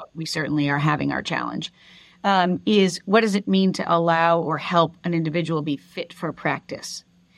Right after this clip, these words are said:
And, and those are the things that we're doing for ourselves as physical therapists in order to be sure that we are fit for practice, that we are fit to bring our best self, that we have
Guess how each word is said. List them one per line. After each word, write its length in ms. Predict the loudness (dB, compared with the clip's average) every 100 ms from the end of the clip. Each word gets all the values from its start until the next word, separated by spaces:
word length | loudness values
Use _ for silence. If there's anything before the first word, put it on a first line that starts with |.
| _ _ _
And, 360 | 2 4 2
and 200 | 2 4
those 260 | 6 4 4
are 40 |
the 120 | 0 0
things 320 | 0 -2 0
that 160 | -2
we're 300 | -2 -2 0
doing 380 | 2 2 4 2
for 300 | 0 2 4
ourselves 480 | 4 2 2 2 0
as 140 | -2
physical 360 | -2 -4 -2 -2
therapists 600 | 4 4 4 -2 -6 -6 -16 _ _
in 180 | 6 6 6
order 280 | 4 4 2
to 100 | -2
be 160 | -4
sure 580 | -4 -2 0 0 0 -2 -6 _ _
that 240 | 2 2 4
we 260 | 2 2 2
are 180 | -2
fit 360 | -2 0 0 0
for 240 | -4 -2
practice, 580 | -2 -2 -2 -4 -8 -6
that 180 | -4 0
we 120 | 2
are 100 | 0
fit 280 | 0 -4 -6
to 80 | -6
bring 240 | -4 -2
our 140 | 0 -2
best 300 | -2 -4 -4
self, 340 | -2 -4 -4
that 160 | -6 -2
we 140 | 0
have 380 | 2 2 2 0